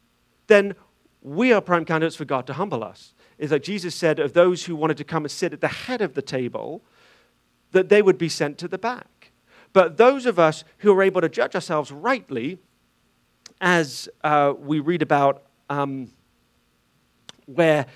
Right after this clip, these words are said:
uh, I believe it's in, uh, Romans, we're told not to think most highly of ourselves than we ought,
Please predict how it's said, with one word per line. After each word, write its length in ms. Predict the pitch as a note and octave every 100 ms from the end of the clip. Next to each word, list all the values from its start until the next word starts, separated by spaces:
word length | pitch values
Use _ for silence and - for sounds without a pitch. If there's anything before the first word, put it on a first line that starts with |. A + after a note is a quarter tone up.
| _ _ -
uh, 200 | D3 C3+
I 40 | B2
believe 280 | D3+ D3
it's 140 | C#3 D3
in, 160 | C3+
uh, 180 | B2+ B2
Romans, 460 | D3 E3+ C#3+ B2 - _ -
we're 100 | C#3+
told 260 | E3+ C#3+
not 200 | D#3 F3+ -
to 40 |
think 160 | F3+ D#3
most 200 | C#3+ -
highly 300 | G3+ A3 F#3
of 80 |
ourselves 380 | C#3+ B2+ C#3 B2+
than 140 | C3 B2+
we 160 | C3+ -
ought, 340 | F3+ C3